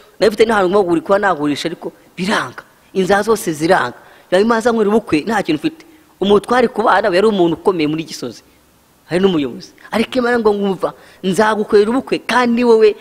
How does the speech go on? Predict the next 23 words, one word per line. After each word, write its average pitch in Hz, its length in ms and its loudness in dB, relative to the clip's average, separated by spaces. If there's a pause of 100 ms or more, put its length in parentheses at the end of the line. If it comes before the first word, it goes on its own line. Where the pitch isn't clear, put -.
(140)
bizacamo." 170 520 -2 (1160)
Kandi 277 180 0
nta, 254 180 0
nta, 240 140 -4
nta 247 120 -2
kazi 170 260 -6
mfite, 190 460 -10
nakubiswe 202 560 -4
nyine 196 240 -6
ndi 190 80 -8
mu 208 120 -6
bwo 151 100 -6
buzima. 127 280 -10 (560)
Ariko 233 320 -6
ubukwe 214 200 0
bwarabaye, 190 640 -2 (680)
abantu 175 180 2
benshi 208 180 0
batangara. 139 680 -4
Icyo 254 140 -10
gihe 214 100 -6
bahitaga 247 320 2
muzehe. 170 480 -2